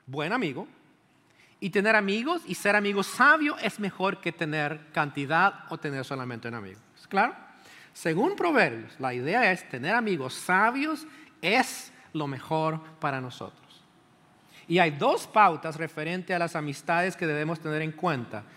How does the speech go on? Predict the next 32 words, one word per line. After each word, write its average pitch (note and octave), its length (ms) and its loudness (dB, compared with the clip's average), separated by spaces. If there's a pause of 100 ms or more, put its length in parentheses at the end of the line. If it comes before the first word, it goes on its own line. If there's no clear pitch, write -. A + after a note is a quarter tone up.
(320)
Y F3+ 120 0
ojo A3+ 200 0
también, G#3+ 340 2
jovencitos, E3 560 0
esto E3 200 -4
es G3 80 -2
bueno, E3 320 0
papás, C#3+ 380 2
esto D#3 160 -8
es F#3 100 -4
bueno G3+ 240 0
para D#3+ 140 2
sus D3+ 200 -8
hijos. B2+ 280 -2 (340)
Proverbios D3+ 320 0
nos F3+ 100 -2
da D#3+ 80 2
estas D#3 240 -6
pautas. - 560 -2
Número G3+ 240 2
uno, A#2 240 0 (1200)
hay F#3 100 0
que A#3+ 120 -4
seleccionar E3+ 540 -2
los E3 160 -2
amigos C#3+ 320 -2
sabiamente. A#2+ 400 -6 (240)
Esa - 80 -20
es - 60 -10
la D3+ 100 0
primera C#3+ 320 -4
pauta. - 220 -8